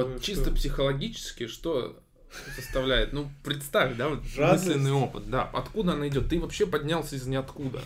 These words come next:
Speaker 1: Жадность, э.
Speaker 2: Ну вот как, э, Морган Хаусел сам говорит, что очень сильно влияет, э, социальное сравнение, то есть сравнение себя с другими богатыми людьми.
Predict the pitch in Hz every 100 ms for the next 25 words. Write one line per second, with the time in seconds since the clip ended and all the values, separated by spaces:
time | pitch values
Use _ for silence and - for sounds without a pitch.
0 | - 143 160 151 143 139 - - 123 117
1 | 127 180 185 - - - 185 180 - 151
2 | 139 131 - - - 156 156 151 139 196
3 | 294 - 156 - 117 110 107 - - -
4 | - 123 - - - - - - 156 165
5 | 160 135 - 156 139 120 123 127 147 170
6 | 139 - - 123 120 120 - - - 151
7 | 143 139 135 127 123 - 131 135 127 107
8 | 92 90 117 110 - 131 143 147 127 120
9 | - 120 127 160 151 127 123 123 139 135
10 | 123 123 120 110 117 113 123 120 117 -